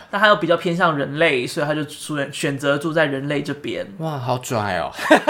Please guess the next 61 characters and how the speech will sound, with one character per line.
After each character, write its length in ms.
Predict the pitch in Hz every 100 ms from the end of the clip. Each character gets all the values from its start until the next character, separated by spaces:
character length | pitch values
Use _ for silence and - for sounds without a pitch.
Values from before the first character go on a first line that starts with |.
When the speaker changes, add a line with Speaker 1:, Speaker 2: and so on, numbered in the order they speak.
| 208
Speaker 1:
<laughs> 480 | 226 - - - 156
蛮 180 | 190 226
符 180 | 226 175
合 160 | 165 156
他 280 | 175 156
的 100 | 160
吧。 140 | 147 143
Speaker 2:
啊， 240 | 147 113
的 300 | 95 87 -
确。 140 | - 151
Speaker 1:
就 60 | 131 117
是 40 | 101
他 100 | 185
也 200 | 160 147
有 200 | 156 165
点 300 | 175 151 -
I'm 200 | 165 156 165
a 80 |
hero 500 | 147 160 156 151 147
的 100 | - -
感 220 | - 117
觉。 60 |
Speaker 2:
呀， 880 | 101 98 101 104 98 90 87 76 64 -
我 80 | -
想 160 | -
一 100 | -
下， 320 | - 76 65 - - - - - - _ _ _ _ _
如 220 | 139 160
果 300 | 208 202 143
是 520 | 117 - 196 202 170 131
我， 1000 | 113 104 95 85 80 76 58 52 - - -
我 320 | - 92 92 190
应 240 | 143 180
该 160 | 190 202
也 180 | 165 92
会 140 | 120
住 180 | 110 120
在 100 | 117
达 220 | 104 80
达 220 | - 85
拉， 280 | 85 85 87 -
但 100 | 156
我 60 |
会 140 | 110 139
想 240 | - 85
问 120 | 110 113
阿 180 | 107
桑 180 | 113 104
要 100 | 101
不 60 | 95
要 100 | 90
跟 140 | 98
我 60 | 98
一 40 |
起 120 | 104
住 120 | 104 123
在 120 | 117
达 240 | - 131
达 220 | - 120
拉。 100 | 120 120 -
Speaker 1:
<laughs> 80 | -